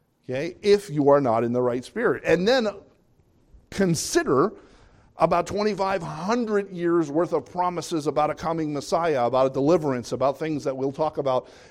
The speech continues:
and make reference to when we look at our Christmas sermon, that God had promised that a Messiah would come.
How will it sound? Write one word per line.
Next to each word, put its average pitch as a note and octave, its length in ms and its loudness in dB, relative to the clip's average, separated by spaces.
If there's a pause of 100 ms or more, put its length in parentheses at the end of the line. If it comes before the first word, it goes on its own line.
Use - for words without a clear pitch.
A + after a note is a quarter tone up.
and F3+ 140 -4
make - 180 -2
reference E3+ 440 -2
to C3+ 180 -2
when C3 180 -4
we C3 120 -4
look B2+ 180 -2
at B2 100 -4
our A2+ 120 -4
Christmas C3+ 440 -6
sermon, A2 380 -10 (920)
that D3 120 -8
God D#3+ 240 -6
had D3 200 -10
promised F3+ 720 -8 (500)
that D#3+ 120 -8
a C3+ 40 -6
Messiah C3 540 -8
would G#2 220 -12
come. F2+ 340 -18